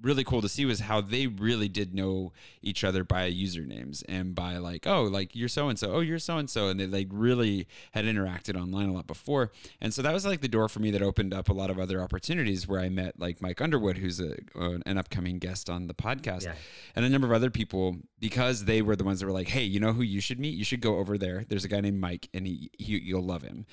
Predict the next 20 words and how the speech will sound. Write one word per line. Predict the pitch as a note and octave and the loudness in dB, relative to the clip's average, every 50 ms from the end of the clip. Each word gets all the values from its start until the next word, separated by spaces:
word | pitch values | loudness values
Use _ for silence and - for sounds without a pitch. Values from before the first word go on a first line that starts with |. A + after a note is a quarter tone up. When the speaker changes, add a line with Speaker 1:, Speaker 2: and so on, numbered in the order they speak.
| - - - - | -18 -20 -10 -2
Speaker 1:
And | - G#2 A#2 | 0 2 4
he | A#2+ | 4
and | A#2 A2+ | 4 4
I | A2+ | 2
became | A#2 A#2 - C3 B2 | 2 2 2 2 2
great | A2+ B2+ B2+ - | 2 2 2 2
friends. | - D#3+ C#3 A2 F#2+ | 2 2 2 2 2
And | G2 G2 | 0 -2
it's | F2+ - - | -2 -4 -4
just | - G2+ - | -6 -6 -6
because | - - D#2+ G2 F#2 F2+ | -6 -4 -2 -2 0 0
of, | F#2 F2+ | -2 -2
it's | F2 G2+ G2 - | -2 -4 -2 0
like | A2 G#2 F#2 | 0 2 2
a | G2+ | 0
real | F#2 F2+ G2 A2 G#2+ G2+ | 0 2 4 4 4 4
meat | F#2+ G2+ F#2+ G2 A2 A2 - | 4 4 2 2 2 0 -2
space, | - - G#2 G2 F#2 - | -2 -2 0 0 -2 -2
R | - F#2+ F#2+ | -2 -4 -2
Fantasy | - - G2+ G2 F#2+ F#2 - - F#2 F#2 F2+ E2+ E2 | -2 -2 -2 -2 -2 -4 -4 -4 -6 -6 -6 -6 -10